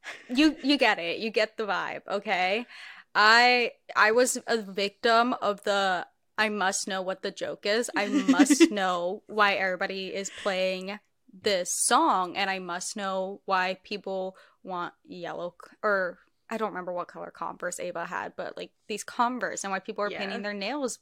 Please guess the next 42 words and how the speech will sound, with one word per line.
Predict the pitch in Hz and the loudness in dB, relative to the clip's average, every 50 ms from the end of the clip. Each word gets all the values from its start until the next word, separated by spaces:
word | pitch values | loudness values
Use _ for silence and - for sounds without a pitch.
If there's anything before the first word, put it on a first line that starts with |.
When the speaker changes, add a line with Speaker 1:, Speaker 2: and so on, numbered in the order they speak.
| _ _ - | _ _ -12
Speaker 1:
black | 196 175 165 175 - - | -8 -6 -6 -6 -8 -10
and | 214 220 208 | -12 -12 -10
blue. | - 214 226 277 339 302 208 160 160 - - - - _ _ _ - | -8 -6 -4 -4 -4 -4 -4 -6 -8 -12 -16 -20 -20 _ _ _ -12
Not | 208 202 214 - | -8 -8 -6 -6
black | 170 170 170 - | -6 -8 -10 -10
and | 202 208 | -14 -14
blue, | 196 - - - - - - 392 320 | -12 -12 -12 -12 -12 -10 -8 -8 -8
<laughs> | - | -4
black | 196 226 294 - - | -4 -4 -2 -2 -2
and | 262 240 254 247 | -2 -2 -4 -4
yellow. | 233 262 311 311 254 208 190 165 151 165 - - - - - _ - | -8 -8 -6 -4 -2 -2 -2 -2 -4 -6 -10 -14 -18 -20 -16 _ -8
And | 240 240 240 | -8 -6 -4
why, | 233 233 226 226 226 226 226 214 - - _ _ _ _ _ _ _ _ _ _ _ _ _ _ - | -2 -2 -2 -2 -2 -4 -4 -6 -8 -8 _ _ _ _ _ _ _ _ _ _ _ _ _ _ -12
like, | 233 247 233 - _ _ - | -10 -10 -10 -10 _ _ -12
I | - 214 220 | -10 -10 -8
just, | - 247 220 - | -8 -8 -8 -8
I'm | 233 214 | -8 -10
like, | 214 220 208 _ _ _ - | -12 -14 -16 _ _ _ -6
I, | 220 214 202 214 - _ _ _ _ _ _ | -6 -6 -6 -10 -14 _ _ _ _ _ _
I | - 196 | -14 -14
have, | - - - 196 180 180 - _ _ - | -12 -10 -8 -8 -8 -8 -12 _ _ -4
I | 214 185 | -4 -4
have | - - - 180 185 180 - - | -4 -8 -14 -12 -12 -14 -14 -12
to | - - 190 | -12 -12 -12
know | 175 175 185 196 190 170 - 170 - | -10 -6 -4 -4 -4 -4 -6 -8 -8
what | 170 160 - _ - | -8 -8 -8 _ -6
the | 185 175 | -6 -6
joke | - 196 180 185 185 _ - | -4 -4 -6 -6 -8 _ -10
is. | - - - - 196 - - _ _ _ _ - | -10 -8 -8 -10 -10 -12 -12 _ _ _ _ -12
Speaker 2:
Yeah. | 208 196 180 160 - 196 196 _ _ _ _ _ _ - | -8 -8 -6 -8 -8 -12 -16 _ _ _ _ _ _ -10
Speaker 1:
So | - - 196 | -6 -4 -4
I | 185 | -4
started | 175 - - - 175 165 160 160 156 - | -4 -6 -6 -4 -4 -4 -6 -6 -10 -12
reading | - 160 170 165 165 - - | -12 -12 -12 -12 -12 -14 -14
it, | - - - - | -14 -14 -14 -14
and | - - - | -16 -16 -14
I | - 175 | -14 -14
was | 185 190 185 | -14 -14 -12
like, | 196 180 135 - _ _ _ | -10 -10 -10 -12 _ _ _
<laughs> | - | -6
"This | 311 - - - - - - _ _ _ _ _ _ _ _ _ _ _ - - - - _ _ _ _ _ _ _ _ _ _ _ _ _ _ _ _ - 415 453 640 659 640 554 453 | -4 -4 -4 -6 -10 -12 -20 _ _ _ _ _ _ _ _ _ _ _ -20 -20 -20 -20 _ _ _ _ _ _ _ _ _ _ _ _ _ _ _ _ -4 -2 2 4 4 4 4 4
is, | 330 285 262 | 0 -4 -8